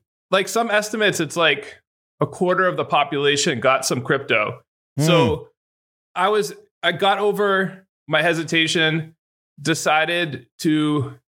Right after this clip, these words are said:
Speaker 1: try to get to the bottom of it, to dive into this crypto world and try and figure out, why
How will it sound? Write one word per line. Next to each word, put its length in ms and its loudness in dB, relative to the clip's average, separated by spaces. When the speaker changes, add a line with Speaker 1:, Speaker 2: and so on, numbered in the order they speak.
Speaker 1:
try 180 2
to 60 2
get 160 -4
to 80 -6
the 100 -2
bottom 340 0
of 60 -2
it, 320 -2
to 60 -6
dive 300 2
into 220 -2
this 200 0
crypto 380 0
world 420 0
and 120 -10
try 160 2
and 100 -2
figure 280 -2
out, 300 0
why 840 -2